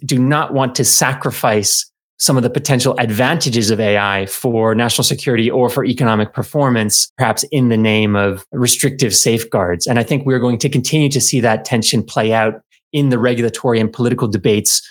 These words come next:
over the coming months and years, you know, really trying to define exactly what types of capabilities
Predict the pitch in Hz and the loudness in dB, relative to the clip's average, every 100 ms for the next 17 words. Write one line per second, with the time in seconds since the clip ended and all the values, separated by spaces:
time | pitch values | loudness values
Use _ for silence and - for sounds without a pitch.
0 | - _ _ 135 120 110 113 131 113 113 | -20 _ _ -2 0 0 -2 0 2 2
1 | 110 - - 113 107 120 123 110 101 - | 2 0 0 -2 0 2 2 2 0 -2
2 | - - - _ _ 131 123 123 156 156 | -6 -18 -20 _ _ -2 -2 0 2 0
3 | 139 - 131 123 135 113 110 - 131 120 | -2 -2 0 0 -2 -2 -2 -2 0 2
4 | 113 110 107 - _ _ - 113 110 131 | 2 2 0 -6 _ _ -4 -2 0 0
5 | 139 139 123 107 107 139 - - 135 127 | 0 0 0 0 2 0 0 -4 -2 0
6 | - 110 - 131 - 98 120 113 107 101 | 0 -2 -4 -4 -2 -2 0 2 2 2
7 | - | 0